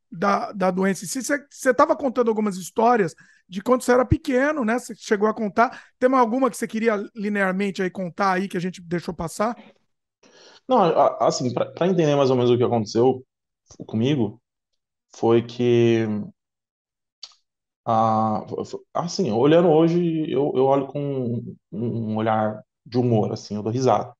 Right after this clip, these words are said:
Speaker 2: Porque, mas, mas na época não foi legal, não. Mas, é, porque que eu falei, né? É, eu fui desconfiado, né? Diagno-, barra, desconfiado slash diagnosticado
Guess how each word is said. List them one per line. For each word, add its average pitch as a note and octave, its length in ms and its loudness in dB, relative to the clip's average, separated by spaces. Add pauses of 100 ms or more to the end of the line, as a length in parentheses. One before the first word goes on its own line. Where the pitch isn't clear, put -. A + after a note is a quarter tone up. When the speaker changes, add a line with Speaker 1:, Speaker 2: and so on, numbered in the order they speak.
(540)
Speaker 2:
Porque, A#2+ 600 2
mas, A#2+ 220 0
mas B2 120 0
na C3 80 2
época B2+ 160 -2
não A#2+ 60 -6
foi C3 100 0
legal, B2+ 140 0
não. G#2+ 140 -8
Mas, A2 380 -4 (680)
é, A2 560 2 (100)
porque - 180 -4
que B2+ 60 -4
eu B2+ 60 0
falei, B2 260 0
né? G#2 380 -4
É, G#2 520 -6
eu G#2+ 60 -6
fui B2+ 600 0 (1000)
desconfiado, A#2 800 -2
né? A2 140 -2
Diagno-, A2 420 -2
barra, G#2+ 340 -2 (540)
desconfiado A#2 520 2
slash G#2+ 600 0
diagnosticado G#2+ 680 -4